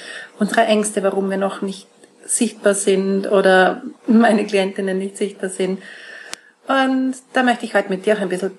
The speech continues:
drüber sprechen mit, und dich inspirieren, äh, und dir zeigen, dass auch du definitiv gut genug bist und dass das wichtig ist und dass auch du, so wie du bist, tatsächlich gut genug bist und wichtig bist für die Welt, sonst wärst du nicht so.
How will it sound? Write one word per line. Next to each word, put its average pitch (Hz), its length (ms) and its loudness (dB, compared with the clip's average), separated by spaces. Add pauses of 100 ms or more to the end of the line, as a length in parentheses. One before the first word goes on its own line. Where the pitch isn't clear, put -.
(180)
drüber 208 240 2
sprechen 247 580 0
mit, 233 300 -4
und 214 320 0
dich 220 120 -6
inspirieren, 220 800 0
äh, 208 380 2
und - 320 -10
dir 220 120 -2
zeigen, 220 540 2
dass 208 200 -4
auch 208 200 -8
du 240 280 0
definitiv 220 760 -2
gut - 300 -6
genug 247 420 0
bist 185 300 -2
und 190 160 -4
dass 208 100 -2
das 214 220 -4
wichtig 254 340 -4
ist 185 180 -2
und 190 140 -4
dass 208 160 -2
auch 220 140 -6 (100)
du, 294 240 4
so 277 320 0
wie 240 120 2
du 202 100 2
bist, 214 300 -2 (120)
tatsächlich - 560 -2
gut 247 300 0
genug 240 320 2
bist - 180 -4
und 220 160 -2
wichtig - 340 -6
bist 196 200 -4
für 196 100 -4
die 185 160 0
Welt, 170 220 -2
sonst 220 240 -4
wärst 247 280 -2
du 233 60 2
nicht 170 320 -4
so. - 240 -4